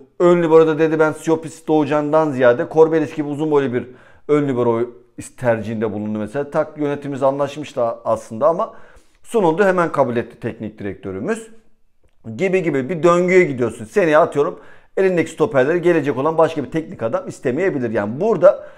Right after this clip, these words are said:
biraz daha kulübün bu işleri, e, eline, elinde tutması gerekiyor. Kulübümüzün bir sistemi olması gerektiğini düşünüyorum. Hani her gelen teknik direktörümüzün istediği oyuncuyu alacağız diyor başkan mesela. Bana göre bu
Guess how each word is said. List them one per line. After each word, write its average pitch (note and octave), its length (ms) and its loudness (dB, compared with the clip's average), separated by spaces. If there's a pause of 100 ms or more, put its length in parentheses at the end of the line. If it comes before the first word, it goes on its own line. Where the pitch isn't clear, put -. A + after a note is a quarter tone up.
(240)
biraz A3 320 10
daha G#3 180 6
kulübün F#3 480 2 (420)
bu E3+ 120 2
işleri, D#3 540 4
e, C3+ 80 4
eline, D3 500 2 (120)
elinde C#3 340 -2
tutması C3 380 -8
gerekiyor. B2 380 -2
Kulübümüzün G3 640 2
bir G3 100 2
sistemi D3+ 480 0
olması C3 320 -2
gerektiğini B2 380 -2
düşünüyorum. A#2+ 280 -6
Hani B2+ 120 -2
her F3 160 8
gelen F3 300 2
teknik E3+ 340 -6
direktörümüzün D#3+ 680 -2 (380)
istediği F3+ 360 2
oyuncuyu E3+ 320 6
alacağız D3 440 6
diyor A#2 160 0
başkan A2+ 320 0
mesela. D3 260 -6
Bana F#3+ 160 6
göre D3+ 300 0
bu F#3+ 280 0